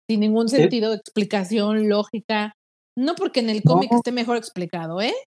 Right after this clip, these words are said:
Speaker 1: Pero de todas
Speaker 2: No.
Speaker 1: maneras me parece absurdo.
Speaker 2: Fí-, fíjate que esta es una de las películas que está más apegada a los cómics, menos el final con Locke, eh, no se habla de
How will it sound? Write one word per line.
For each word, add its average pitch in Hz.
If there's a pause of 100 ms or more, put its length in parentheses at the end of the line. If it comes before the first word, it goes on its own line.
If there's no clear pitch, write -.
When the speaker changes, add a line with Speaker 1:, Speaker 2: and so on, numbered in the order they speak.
(440)
Speaker 1:
Pero 180
de 180
todas 254
Speaker 2:
No. -
Speaker 1:
maneras 254
me 240
parece 196
absurdo. 180 (1200)
Speaker 2:
Fí-, 220
fíjate 320
que 175 (180)
esta 170
es 233
una 240
de 226
las -
películas 170
que 143
está 160
más 170
apegada 143
a 139
los 123
cómics, 131 (420)
menos 175
el 143
final 131
con 139
Locke, 131 (380)
eh, 120
no 135
se 143
habla 139
de 127